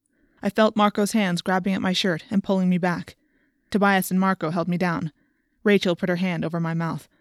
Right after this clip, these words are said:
I was trying to scream or curse or something. "Shut up, you idiot!" Marco hissed. "You're just going to get us all killed!" "Jake, don't!" Cassie put her hand on my cheek.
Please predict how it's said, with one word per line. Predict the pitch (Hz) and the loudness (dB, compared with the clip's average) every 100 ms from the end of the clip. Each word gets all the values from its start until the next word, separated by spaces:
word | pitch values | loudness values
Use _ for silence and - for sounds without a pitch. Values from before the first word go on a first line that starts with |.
| _ _ _ _ _ | _ _ _ _ _
I | 202 | 0
was | 190 | 0
trying | - 190 | 2 0
to | 160 | 0
scream | - - 196 156 160 _ - | -2 2 2 0 -6 _ -6
or | 190 | -6
curse | - 226 170 - - | 0 2 2 -2 -8
or | 180 | -4
something. | - 220 214 - 156 - _ _ _ _ _ _ _ _ - | 2 4 4 2 -8 -12 _ _ _ _ _ _ _ _ -2
"Shut | - 320 | 0 0
up, | 349 - | -2 0
you | 294 | 2
idiot!" | 262 233 202 - _ _ _ - | 4 4 2 -2 _ _ _ -10
Marco | - 185 180 | -8 -4 -2
hissed. | 180 190 - _ _ | -2 -4 -10 _ _
"You're | 359 | 0
just | 370 - | 0 2
going | 359 | 0
to | |
get | 311 | 2
us | 349 349 | 2 2
all | 349 | 0
killed!" | - 359 381 233 - _ _ _ _ _ _ _ _ _ - _ - | 4 4 6 4 -2 _ _ _ _ _ _ _ _ _ -20 _ -8
"Jake, | 311 302 - - | -8 -8 -12 -4
don't!" | 339 359 - _ _ _ _ | 0 0 -4 _ _ _ _
Cassie | - 208 208 175 | -2 -2 0 -4
put | 190 | -4
her | 180 | -2
hand | 185 175 | -2 -4
on | 170 | -6
my | 165 | -6
cheek. | - 185 - | -4 -6 -8